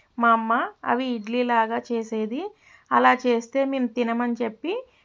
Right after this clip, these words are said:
మా కోసమని ఇలా బెల్లం ఫిల్ చేసినవి చేసేది.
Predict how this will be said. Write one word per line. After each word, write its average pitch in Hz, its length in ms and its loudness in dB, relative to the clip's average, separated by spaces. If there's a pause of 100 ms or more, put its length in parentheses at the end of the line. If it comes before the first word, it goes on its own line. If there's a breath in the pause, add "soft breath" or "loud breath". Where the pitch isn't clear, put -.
(160)
మా 240 180 8
కోసమని 254 600 -2
ఇలా 240 180 2
బెల్లం 220 440 -2
ఫిల్ 240 220 -6 (100)
చేసినవి 226 640 -6
చేసేది. 220 540 -4